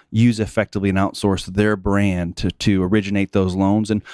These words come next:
effectively buying behind the scenes, very much like is done in the mortgage bit space, very much as like is done, uh, in any, uh, forward flow or flow agreement, uh, space. And so that's what we did in,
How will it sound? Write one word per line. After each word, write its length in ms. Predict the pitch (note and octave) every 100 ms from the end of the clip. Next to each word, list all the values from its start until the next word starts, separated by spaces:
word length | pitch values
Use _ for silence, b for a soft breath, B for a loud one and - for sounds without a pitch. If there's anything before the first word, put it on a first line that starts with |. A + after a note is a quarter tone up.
| B
effectively 460 | C#3+ D#3 - C3 A#2
buying 340 | G2+ G#2+ G#2+
behind 280 | G2+ G2+ G2+
the 60 | G2
scenes, 280 | A2 G2
very 200 | G2 B2+
much 300 | B2+ A#2+ -
like 160 | A2 G2+
is 100 | G2+
done 200 | G#2+ G2+
in 60 | G2
the 60 |
mortgage 380 | G2 F#2+ F#2 F2
bit 160 | F#2+ -
space, 420 | - F#2 F2+ -
very 160 | G2+
much 240 | G2+ F#2+ -
as 80 | F2+
like 160 | F2+
is 140 | F2+ F2+
done, 260 | F#2 F#2 - B B B
uh, 60 | G2
in 100 | F#2+
any, 300 | G2 G2 G2
uh, 180 | F2+ E2+
forward 400 | - G2 F#2+ -
flow 320 | G#2 G2 F#2
or 100 | F2+
flow 280 | - G2+ F#2+
agreement, 520 | F2+ F#2+ F2+ F2 - - -
uh, 460 | F2 E2+ E2 E2 -
space. 460 | - F2+ F2+ -
And 120 | F2+
so 220 | - G2+ - B B -
that's 240 | D#3+ -
what 120 | -
we 140 | D#3 C3+
did 360 | B2+ D#3 G#2 _
in, 240 | - C#3